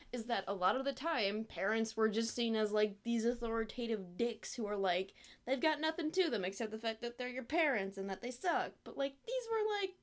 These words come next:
genuinely good people. Like, they, yeah, they make mistakes, but, like, they're still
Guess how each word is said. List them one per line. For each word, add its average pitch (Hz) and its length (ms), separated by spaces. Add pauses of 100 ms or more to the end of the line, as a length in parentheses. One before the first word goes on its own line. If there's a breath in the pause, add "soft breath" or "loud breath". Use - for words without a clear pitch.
genuinely 415 680
good 370 360
people. - 560 (100)
Like, 277 200
they, 311 240 (480 soft breath)
yeah, 415 200
they 262 120
make 294 200
mistakes, 214 520
but, - 180
like, 220 340 (180)
they're 262 120
still 381 240